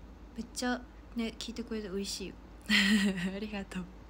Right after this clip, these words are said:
あ、ピーナッツみたいな。ありがとうございます。あ、書道はゼロ九です。<laughs> ゼロ九って逆にいいのかな？サッカー勝ちましたね。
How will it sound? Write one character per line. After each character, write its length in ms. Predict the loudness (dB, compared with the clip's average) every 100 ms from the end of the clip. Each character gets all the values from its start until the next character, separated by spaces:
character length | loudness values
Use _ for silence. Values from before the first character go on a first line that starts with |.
| -2 -2 -2 -8 -14 -2 2
あ、 160 | 2 0 -16 0
ピ 240 | 8 10 10
ー 40 |
ナ 100 | 6
ッ 60 | 2 -2
ツ 160 | -2
み 80 | 0
た 120 | -2
い 40 | -4
な。 100 | -6 -8
あ 40 |
り 120 | -8
が 80 | -8
と 160 | -6 -4
う 40 |
ご 80 | -4
ざ 140 | -4 -6
い 60 |
ま 80 | -6
す。 200 | -8 -8 -8 -12 -16 -14 -16 -14 -14 -12 -2
あ、 120 | 2 6
書 200 | 8 8
道 220 | 6 4
は 220 | 0 0
ゼ 160 | 2 4
ロ 140 | 2
九 280 | 2 0 2
で 100 | -2
す。 360 | -2 0 0 0 -10 -4 6 8 8
<laughs> 560 | 6 2 -10 -12 -14 -8
ゼ 120 | -6
ロ 60 | -2
九 120 | -2
っ 20 |
て 80 | 0
逆 240 | -2 -2
に 120 | -2
い 40 | -2
い 20 |
の 80 | -2
か 140 | -4
な？ 140 | -8 -10 -14 -14 -14 -14 -14 -14 -14 -14 -10
サ 140 | -8
ッ 60 | -4
カ 80 | -4
ー 40 |
勝 140 | -2 -2
ち 80 |
ま 120 | -2 -2
し 20 |
た 80 | -2
ね。 500 | 2 6 8 6